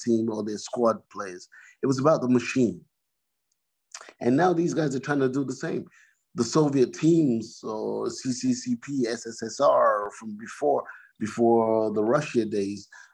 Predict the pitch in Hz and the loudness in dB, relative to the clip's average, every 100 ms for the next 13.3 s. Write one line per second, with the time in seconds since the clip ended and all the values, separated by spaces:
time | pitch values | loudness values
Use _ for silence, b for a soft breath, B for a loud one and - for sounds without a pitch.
0 | - - - - 165 - 165 156 160 156 | -2 -2 -2 0 4 4 2 0 4 4
1 | - 156 165 185 156 151 135 131 131 117 | 4 4 4 4 4 2 2 2 2 2
2 | 110 123 135 110 92 92 - 98 101 - | 2 2 2 -2 -8 -12 -8 -8 -6 -4
3 | 143 160 160 175 165 156 120 - 131 123 | 2 6 8 6 4 -2 -8 -10 -4 0
4 | 113 - 123 110 107 117 110 - _ _ | 0 0 0 0 0 -4 -8 -10 _ _
5 | _ _ - 113 104 - 117 104 98 92 | _ _ -2 0 0 -2 0 0 -2 -4
6 | - 120 117 131 123 113 - 90 - _ | -6 -8 0 2 4 2 -2 -6 -6 _
7 | - 117 127 135 127 120 123 120 120 123 | -2 2 6 6 4 2 2 2 0 0
8 | 120 113 113 113 107 104 104 104 B B | 0 -2 -4 -2 0 0 -2 -8 B B
9 | B B _ - 110 117 107 104 101 101 | B B _ 0 2 2 0 -2 2 2
10 | 98 107 101 101 98 98 78 76 80 _ | 2 0 0 -2 -4 -6 -6 -10 -20 _
11 | _ _ _ - 127 127 143 170 - 117 | _ _ _ 0 2 6 4 4 -2 -4
12 | 98 - 101 104 - 113 113 156 139 107 | -6 -4 -6 -4 -2 -2 2 4 4 4
13 | 90 - - | 0 -4 -8